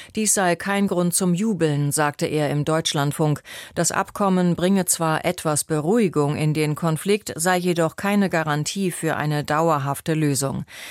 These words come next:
Die Vereinbarung zeige die Machtverhältnisse zwischen der Europäischen Union und den Vereinigten Staaten, betonte der Düsseldorfer Professor. Die Zölle seien nicht das Ende der Welt und könnten verkraftet werden,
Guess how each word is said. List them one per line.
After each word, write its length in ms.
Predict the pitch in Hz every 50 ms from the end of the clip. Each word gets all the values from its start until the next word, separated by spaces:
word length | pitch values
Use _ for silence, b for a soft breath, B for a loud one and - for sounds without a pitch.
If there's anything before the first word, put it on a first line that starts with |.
| B B B B
Die 80 | 208
Vereinbarung 840 | - - - - 220 233 226 214 202 196 190 180 185 180 185 180 -
zeige 380 | - - 175 165 170 170 185
die 120 | 170 180 180
Machtverhältnisse 1160 | 185 196 208 - - - - 139 131 139 143 143 147 - - 151 147 143 - - 147 139 139
zwischen 460 | - - - 156 156 151 - 170 151 151
der 160 | 151 139 113
Europäischen 640 | 147 143 147 139 - - 175 156 147 151 - 170 147
Union 520 | 143 160 165 151 151 147 151 170 196 214
und 200 | - 180 175 165
den 180 | 160 151 147 -
Vereinigten 640 | - 160 - 151 151 147 139 135 - - - 156 147
Staaten, 560 | - - 185 180 180 175 - 165 143 131 127
betonte 540 | 143 143 - - 165 147 143 143 - 147 135
der 180 | 143 135 139
Düsseldorfer 680 | 131 - 147 143 - 156 135 143 135 139 127 - 139 139
Professor. 600 | - - 147 143 - 160 151 - 165 151 143 135 B B B B B B B B B B B
Die 80 | 202
Zölle 380 | 180 - 240 226 214 214 214 202
seien 360 | 185 180 170 170 170 175 175 -
nicht 360 | - 190 196 185 - - -
das 220 | 180 170 165 - -
Ende 380 | - 165 170 165 160 160 147
der 160 | 147 139 135
Welt 160 | 160 175 185 180 160 - -
und 200 | 151 139 139 -
könnten 420 | - 156 147 143 - - 147 139 -
verkraftet 640 | - 139 139 - - 190 202 - - 160 139 143
werden, 320 | 143 143 143 143 143 135